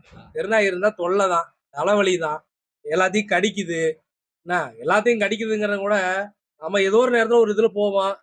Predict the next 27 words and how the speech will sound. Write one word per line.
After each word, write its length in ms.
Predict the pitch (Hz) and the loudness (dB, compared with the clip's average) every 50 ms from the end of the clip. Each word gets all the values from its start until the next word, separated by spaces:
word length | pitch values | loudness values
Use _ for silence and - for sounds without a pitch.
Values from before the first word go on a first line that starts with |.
| _ _ | _ _
அப்போதைக்கு 460 | - 226 - - 247 254 247 247 226 214 | -16 -16 -4 0 0 2 2 0 0 2
துரத்தி 260 | 220 214 202 208 220 220 | 0 0 0 0 -2 -2
மனுஷனை 340 | 202 196 202 208 214 208 | 0 0 -2 0 -2 -2
விழுக்காட்டி 300 | 190 196 196 214 202 185 | -2 -2 -2 -2 0 0
இது 140 | 190 190 180 185 | 0 -2 -2 -4
பசியோட 360 | 180 180 - 226 214 196 196 | -6 -4 0 2 2 2 2
போவோம், 400 | 190 185 185 180 180 180 185 185 180 - _ _ _ _ _ _ _ _ _ _ _ | -2 -2 -4 -4 -2 -2 -4 -4 -6 -10 _ _ _ _ _ _ _ _ _ _ _
நம்ம 220 | 185 196 208 214 208 | -4 0 2 2 4
ஏதோ 120 | 202 202 220 | 4 4 4
ஒரு 120 | 233 220 | 4 4
பிரச்சனையில 400 | - 214 208 214 240 233 220 214 185 | 2 0 0 2 2 4 4 2 2
போவோம். 260 | 185 196 190 185 190 | 2 2 2 2 2
அந்த 160 | 180 190 196 202 | 0 0 0 0
நேரம் 220 | 208 214 220 214 | 2 2 2 2
துரத்துனா 280 | 202 202 190 190 208 214 | 0 -2 0 0 0 0
நம்மளோட 420 | 202 190 190 190 185 180 175 180 180 | 0 0 0 -2 -2 -2 -2 -2 -2
இதுவே 240 | 180 185 214 226 220 | -2 2 2 2 2
மாறி 320 | 202 175 185 202 214 220 | 2 0 0 2 0 0
போயிருது. 340 | - 196 190 185 185 175 180 | 0 -2 -2 -2 0 -2 -4
என்ன 160 | 170 185 208 | -2 -2 -2
பண்றதுன்னு 320 | 196 190 190 185 190 185 | -2 0 -2 -4 -6 -6
தெரியாம 200 | 180 185 190 185 | -2 -2 -2 0
நம்மளோட 180 | 180 175 170 165 | 0 -2 -4 -2
தன்மை 280 | - 165 175 202 202 196 | -4 -6 -4 -2 -4 -2
மாறி 200 | 180 180 180 180 | -2 -2 0 0
ஏதோ 160 | 180 170 185 | -2 -2 -2
ஒரு 160 | 190 185 180 | -4 -4 -2